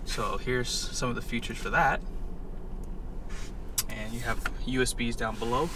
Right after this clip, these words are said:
But let's go ahead and get started. So obviously this does have a smart key system, so you have push button start.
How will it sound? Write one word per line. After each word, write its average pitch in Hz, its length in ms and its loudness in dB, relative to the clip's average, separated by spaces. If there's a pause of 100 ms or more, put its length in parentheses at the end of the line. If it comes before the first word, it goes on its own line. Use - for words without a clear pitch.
(100)
But 135 80 2
let's 180 160 8
go 220 160 8
ahead 196 400 8 (240)
and 131 420 8 (520)
get 160 100 10
started. 151 420 12
So 135 380 8 (580)
obviously 175 380 12
this 151 120 6
does 170 120 10
have 170 100 12
a 156 40 8
smart 165 340 8
key 160 140 2
system, - 320 6
so 151 100 4
you 131 120 6
have 123 180 8
push 147 160 4
button 143 240 4
start. 127 400 8